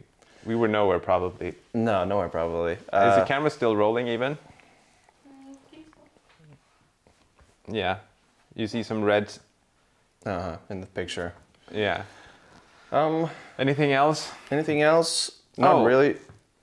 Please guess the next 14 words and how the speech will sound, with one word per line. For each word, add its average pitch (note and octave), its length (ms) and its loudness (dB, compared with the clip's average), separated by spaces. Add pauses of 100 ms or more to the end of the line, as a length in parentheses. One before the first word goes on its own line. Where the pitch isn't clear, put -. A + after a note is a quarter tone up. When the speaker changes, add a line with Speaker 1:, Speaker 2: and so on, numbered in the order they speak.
(200)
Speaker 1:
Uh, C#3+ 640 4 (260)
no. G2+ 380 0 (1080)
D-, G2+ 60 -10
do A#2 180 -2
we A#2 60 2
have B2 140 2
a B2 40 0
little A#2+ 200 0
bit A2+ 100 -6
more A#2 140 -2
time A2+ 260 -4
left B2 220 -2
or G2 80 -4
no? F#2 240 -6